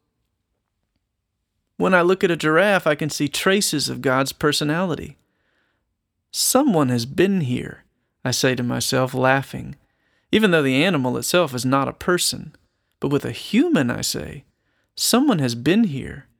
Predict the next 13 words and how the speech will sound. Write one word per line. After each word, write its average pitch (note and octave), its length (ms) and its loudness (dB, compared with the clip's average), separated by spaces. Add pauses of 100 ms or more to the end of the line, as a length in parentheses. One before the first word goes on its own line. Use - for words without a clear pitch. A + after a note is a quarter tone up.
(160)
and F#3 100 0
someone F#3+ 440 2
is, G#3+ 360 2
in B2 140 -2
fact, - 440 -4 (100)
here." - 480 2 (1040)
The C#3 60 -4
Creator D#3 460 0
God C#3 340 2
has B2 160 -4
left C3 380 0
his B2+ 160 -4
coinage, D3 840 -4